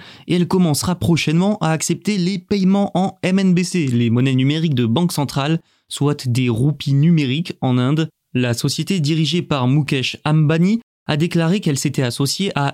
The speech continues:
I C I C I Bank, Kotak Mahindra Bank et la fintech Innoviti Technologies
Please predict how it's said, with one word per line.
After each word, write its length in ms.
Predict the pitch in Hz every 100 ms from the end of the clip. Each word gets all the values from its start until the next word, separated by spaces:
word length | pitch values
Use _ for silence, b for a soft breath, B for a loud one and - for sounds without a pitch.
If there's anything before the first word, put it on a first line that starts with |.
| -
I 100 | 165
C 160 | -
I 100 | 147
C 160 | 139 143
I 140 | 131 120
Bank, 440 | 131 185 214 - B B B
Kotak 420 | 147 139 139 -
Mahindra 500 | 131 123 123 123 117
Bank 480 | 120 170 196 202 - B B
et 80 | 196
la 140 | 196
fintech 580 | 175 147 123 180 190 - _ -
Innoviti 680 | 208 196 135 127 117 131 117
Technologies 720 | 175 202 185 131 143 165